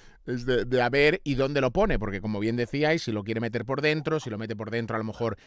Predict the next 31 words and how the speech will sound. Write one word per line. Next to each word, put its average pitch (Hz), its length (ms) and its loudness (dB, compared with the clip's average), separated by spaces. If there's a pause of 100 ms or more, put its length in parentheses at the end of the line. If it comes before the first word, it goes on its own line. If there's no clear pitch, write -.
(140)
ya 120 260 0
no 120 140 -2
es 110 80 -6
tanto 120 340 0
el 110 100 0
Usman 110 380 -4
que, 107 360 -6 (340)
que, 101 520 0
que 104 180 -4 (280)
puede 131 300 0
generar 117 400 -2
más 117 160 -4
peligro, 147 500 2
si 123 140 -8
lo 113 80 -2
mete 117 180 -4
por 110 160 -6
banda. 143 420 2 (380)
Después 123 480 0
ya 117 200 0
tendremos 117 340 0
tiempo 113 240 0
la 110 80 2
semana 113 260 0
que 110 80 -2
viene 110 160 0
también 110 260 -2
para 107 140 -2
hablarlo, 104 380 -2
¿eh? 147 80 -2 (240)
De 120 260 2